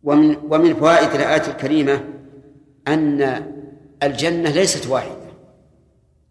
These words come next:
لقوله: "جنات". هذا إذا قلنا إنها، إن هذا الجمع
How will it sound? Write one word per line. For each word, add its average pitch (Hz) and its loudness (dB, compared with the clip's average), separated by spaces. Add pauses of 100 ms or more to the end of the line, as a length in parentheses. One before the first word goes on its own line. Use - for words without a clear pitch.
(2500)
لقوله: 156 0 (460)
"جنات". 147 0 (1400)
هذا 170 2
إذا 156 2
قلنا 165 0
إنها، 147 -2
إن 139 -6
هذا 139 -4
الجمع 143 0